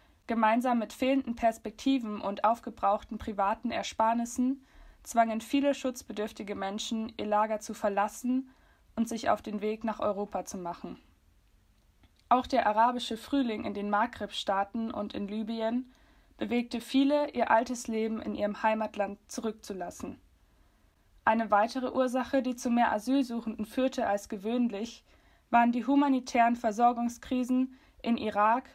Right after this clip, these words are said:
Jordanien, Libanon und Subsahara-Afrika.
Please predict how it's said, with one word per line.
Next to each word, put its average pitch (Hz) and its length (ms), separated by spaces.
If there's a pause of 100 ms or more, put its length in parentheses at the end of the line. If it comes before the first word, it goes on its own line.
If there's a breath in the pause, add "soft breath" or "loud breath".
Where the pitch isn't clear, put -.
(100)
Jordanien, 233 880
Libanon 220 800
und 220 160
Subsahara-Afrika. 208 1300